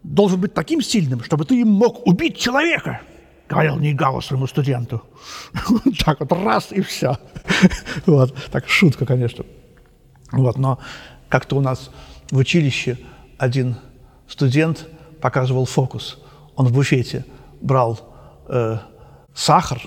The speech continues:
значит, нам выдавали к ст-, к стакану чая два куска рафинада. И он ставил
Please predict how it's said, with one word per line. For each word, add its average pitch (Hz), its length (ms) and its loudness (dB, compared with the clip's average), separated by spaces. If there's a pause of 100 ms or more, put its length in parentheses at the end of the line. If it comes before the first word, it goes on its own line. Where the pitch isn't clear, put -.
(100)
значит, - 300 -12
нам 123 160 -2
выдавали 123 580 -2
к - 60 -14
ст-, - 360 -10
к - 60 -14
стакану 135 400 -2
чая 147 300 0
два 131 300 -2 (200)
куска - 260 0
рафинада. 123 600 -2 (640)
И 156 60 -2
он 127 200 0 (380)
ставил 123 500 0